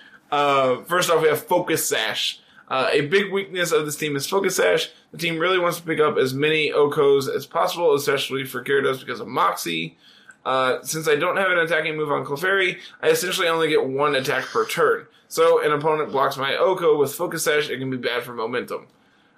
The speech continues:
Uh, we have Hard Trick Room, which, I mean, Hard Trick Room is a very hard counter for, um, hyper offensive.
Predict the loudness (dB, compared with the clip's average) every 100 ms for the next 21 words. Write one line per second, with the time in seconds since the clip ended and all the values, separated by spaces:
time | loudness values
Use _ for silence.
0 | -6 0 2 2 2 2 0 0 -2 -2
1 | -2 -2 -2 -2 0 0 0 0 -2 -4
2 | -12 -2 0 0 0 0 -2 0 0 2
3 | 2 2 0 -4 _ _ _ _ -16 2
4 | 4 6 4 0 -6 -6 0 0 0 -2
5 | -2 -4 0 4 4 4 2 -2 -10 _
6 | _ -6 -2 0 0 -2 -6 -16 -20 _
7 | _ -8 -4 0 0 0 -2 -2 -6